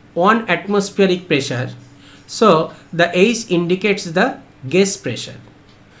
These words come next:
If two different pressures have been applied, one at well side,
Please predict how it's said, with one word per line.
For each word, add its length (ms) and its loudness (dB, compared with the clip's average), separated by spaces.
If 340 -2
two 220 2
different 480 0
pressures 440 0
have 180 -2
been 240 4
applied, 580 0
one 380 4
at 260 -2
well 300 4
side, 440 0